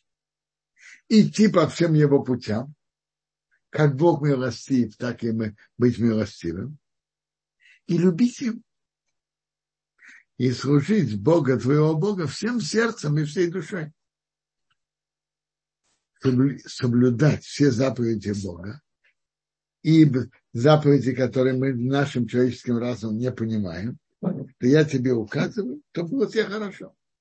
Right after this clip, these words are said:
И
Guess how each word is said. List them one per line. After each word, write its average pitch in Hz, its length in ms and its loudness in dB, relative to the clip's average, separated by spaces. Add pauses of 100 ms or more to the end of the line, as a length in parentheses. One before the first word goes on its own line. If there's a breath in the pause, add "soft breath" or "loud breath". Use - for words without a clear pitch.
(2500)
И 98 80 -12